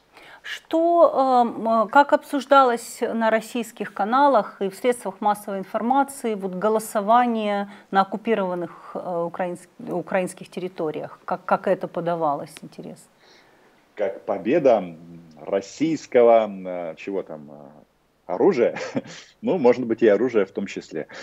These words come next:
Speaker 2: То есть, вообще, э, понимаете, вот как они анализируют выборы на, на государственном телевидении? Два момента.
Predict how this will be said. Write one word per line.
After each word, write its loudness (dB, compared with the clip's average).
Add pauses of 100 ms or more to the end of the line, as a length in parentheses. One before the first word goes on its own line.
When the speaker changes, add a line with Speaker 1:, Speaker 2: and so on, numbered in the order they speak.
Speaker 2:
То 6
есть, 0 (260)
вообще, 2 (220)
э, 0 (100)
понимаете, 4
вот -4
как 2
они 2
анализируют 2
выборы 4
на, -10
на 0
государственном 0
телевидении? -4
Два 4
момента. 0